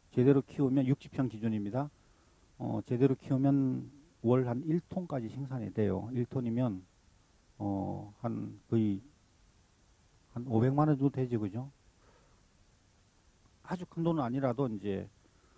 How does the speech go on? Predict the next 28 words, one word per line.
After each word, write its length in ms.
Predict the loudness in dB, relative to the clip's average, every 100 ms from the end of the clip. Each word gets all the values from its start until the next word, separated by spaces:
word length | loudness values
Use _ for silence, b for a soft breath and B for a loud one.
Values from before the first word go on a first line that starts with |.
| b b b _ -20
어, 160 | -20 -20
충분히 280 | -12 -10 -10
가능하다고 500 | -12 -12 -12 -14 -10
보거든요. 600 | -8 -8 -10 -12 -16 -20 _ _ _ _
근데, 260 | -14 -8 -10 -10 B B B B B B B B B _
아, 340 | -2 -2 -8 B B B 0
저는 360 | 2 2 -2 -12 B B B _ _ _ _
조금 360 | -14 -12 -8 -4
그게 200 | -4 -4
좀 140 | -6
아쉬운 400 | -8 -4 -4 -2
게 180 | -4 -4 -8 _ _ _
조금만 440 | -20 -12 -8 -6 -6
한 240 | -6 -6
만 320 | -8 -6 -6
한 180 | -6 -6
오천 320 | -2 -2 0
원 100 | 0
선만 300 | 2 4 4
돼도 340 | 2 0 0 -2 _ b b b -2
일반 380 | 2 2 0 -4
생산 320 | -6 -4 0
농가에서 640 | 0 2 0 0 0 -2 -4 _ _ _ -12
좀 220 | -10 -2
여유 220 | 2 4 2
있게 420 | 0 -4 -4 -6 _ _ _ _ _
그렇게 180 | -18 -18
좀 160 | -20